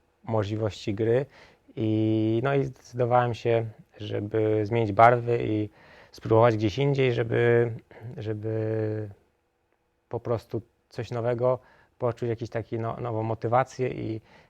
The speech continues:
i powalczyć o skład gdzie indziej. I, i się pojawiła opcja,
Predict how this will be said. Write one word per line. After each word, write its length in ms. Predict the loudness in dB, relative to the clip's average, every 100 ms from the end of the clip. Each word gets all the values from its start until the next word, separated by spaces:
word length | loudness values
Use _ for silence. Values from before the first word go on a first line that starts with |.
| _ -8
i 180 | -6
powalczyć 460 | -2 2 2 2 -6
o 60 | -8
skład 280 | -2 0
gdzie 220 | 0 -2 -2
indziej. 480 | -2 -4 -6 -8
I, 360 | -8 -6 -6 -8 -12 _ _ _ _ _ _
i 40 | -10
się 120 | -4
pojawiła 440 | 0 2 2 2
opcja, 420 | 0 -4 -6 -4